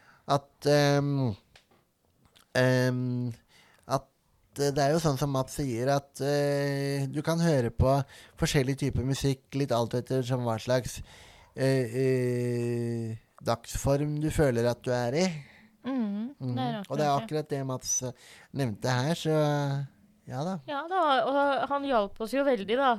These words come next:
Speaker 2: til å, holdt på å si, gå til en research litt på hva vi skal snakke om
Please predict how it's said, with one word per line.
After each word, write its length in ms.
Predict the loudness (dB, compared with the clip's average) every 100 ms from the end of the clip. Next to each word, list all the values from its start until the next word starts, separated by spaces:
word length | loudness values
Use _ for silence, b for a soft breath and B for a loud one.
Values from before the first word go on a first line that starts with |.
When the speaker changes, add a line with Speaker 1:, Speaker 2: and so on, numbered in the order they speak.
| -2
Speaker 2:
til 180 | -4 -2
å, 180 | -2
holdt 180 | -4 -6
på 80 | -10
å 60 | -12
si, 220 | -10 -8
gå 160 | -6 -8
til 120 | -8
en 80 | -10
research 520 | -10 -12 -14 -16 -16 -14
litt 320 | -16 -16 -20
på 120 | -10 -6 -6
hva 160 | -6 -8
vi 80 | -10
skal 200 | -12 -14
snakke 260 | -14 -14
om 360 | -10 -8 -6